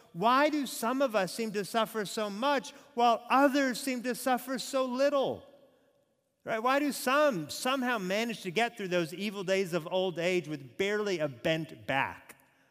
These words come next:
while others experience early onset dementia? God, what are you doing? We don't always have a good answer.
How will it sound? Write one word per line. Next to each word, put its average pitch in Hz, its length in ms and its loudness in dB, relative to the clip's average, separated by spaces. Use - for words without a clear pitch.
while 151 240 0
others 165 580 0
experience 135 840 -6
early 156 400 -2
onset 143 680 -6
dementia? 135 680 -6
God, 208 320 -2
what 170 200 -2
are 240 40 -4
you 233 180 -6
doing? 123 520 -8
We - 80 -16
don't 160 160 -6
always 156 240 0
have 147 220 -2
a - 20 -4
good 127 200 -4
answer. 127 520 -6